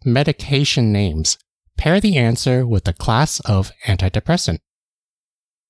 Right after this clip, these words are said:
What class of antidepressant is Prozac? S S R I. Fetzima.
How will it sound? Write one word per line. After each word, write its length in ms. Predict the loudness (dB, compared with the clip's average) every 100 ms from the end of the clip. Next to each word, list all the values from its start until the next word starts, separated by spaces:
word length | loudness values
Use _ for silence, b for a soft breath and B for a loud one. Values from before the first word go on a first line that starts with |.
| _ _ _ _
What 180 | -4 -2
class 360 | 0 0 0
of 120 | -4 0
antidepressant 800 | 0 0 0 0 0 0 0 -2 -4
is 340 | 0 0 0 -4 -14 _ -4
Prozac? 580 | 0 0 0 -4 -8 -16 _ _ _ _ _ _ _ _ _ _ _ _ _ _ _ _ _ _ _ -2
S 220 | -2 0
S 200 | 0 0
R 180 | 2 2
I. 300 | 2 0 -6 _ _ _ _ _ _ _ _ _ _ _ _ _ _ _ _ _ _ _ -4
Fetzima. 680 | -4 -4 0 2 4 2